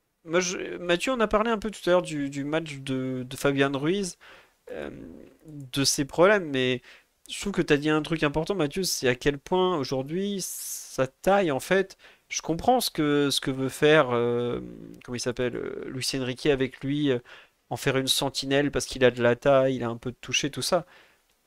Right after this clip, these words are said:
Mais tant qu'il ne saura pas se retourner, euh, se mettre le jeu face à lui, ça va être problématique. Et je prends le, la, une des plus grandes sentinelles, même probablement la,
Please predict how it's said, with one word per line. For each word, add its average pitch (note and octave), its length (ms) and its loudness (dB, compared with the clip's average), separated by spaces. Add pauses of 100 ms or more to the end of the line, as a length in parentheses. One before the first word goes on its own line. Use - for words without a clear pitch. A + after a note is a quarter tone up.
(280)
Mais A#2 960 2 (240)
tant E3 120 0
qu'il D#3 320 -6
ne C3 100 -4
saura E3 520 2
pas E3 340 6 (500)
se - 220 -6
retourner, D3+ 880 0 (520)
euh, - 400 -6 (640)
se C3 220 -4
mettre E3 260 4
le D#3 120 6
jeu D#3 180 4
face C#3+ 300 2
à A2+ 80 6
lui, E3+ 380 -4 (540)
ça - 260 0
va C3 100 4
être C3 80 2
problématique. C#3 720 -2 (280)
Et G#2 320 -6 (960)
je D3 200 -8
prends D#3+ 200 2
le, C#3 120 2
la, A2+ 180 4 (360)
une B2 160 -10
des A2+ 80 -4
plus B2 160 -10
grandes C3 220 -2
sentinelles, B2+ 500 -2
même G#2+ 240 -8
probablement A#2 480 -4
la, G#2+ 140 -6